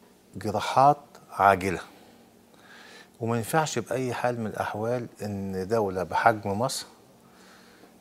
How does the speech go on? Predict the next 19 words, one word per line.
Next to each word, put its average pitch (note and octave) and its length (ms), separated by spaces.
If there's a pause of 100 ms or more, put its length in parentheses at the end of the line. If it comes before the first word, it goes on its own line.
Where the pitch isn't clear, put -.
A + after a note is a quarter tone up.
(200)
تبقى C3 500 (420)
بهذا B2+ 720 (540)
الوضع G#2+ 480 (200)
وفي G#2 220
هذا G#2+ 340
الترتيب A#2 600 (280)
الوبائي. F2+ 460 (1300)
ده B2+ 120
جزء D3+ 320
من C3 80
المشهد C#3 440 (100)
الداجيني. C3+ 500 (1500)
طب - 80
في - 160
مشهد C3 500 (260)
داجيني G#2+ 460
آخر C3 360 (540)
وهو A2+ 420
اقتصادي. B2 680